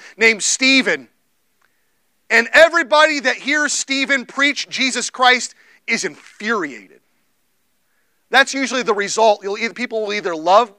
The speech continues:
the Lord or hate the Lord. You can't, you'll never have it both ways. Jesus,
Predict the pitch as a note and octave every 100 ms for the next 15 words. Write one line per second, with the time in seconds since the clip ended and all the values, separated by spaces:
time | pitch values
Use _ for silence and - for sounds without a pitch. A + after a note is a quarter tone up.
0 | G#3 G#3+ A3+ A#3+ F3+ E3+ E3 F3+ D#3+ C#3+
1 | A#2 A2 _ _ _ _ _ _ _ _
2 | _ _ _ D#3 F#3+ A#3 A#3 F3+ E3+ G3
3 | A3 G#3+ G3 E3+ E3+ D#3+ D#3+ C3+ G#2 -
4 | _ _ _ _ _ _ _ _ _ _
5 | _ _ _ _ C3+ C4+ B3+ C4 - -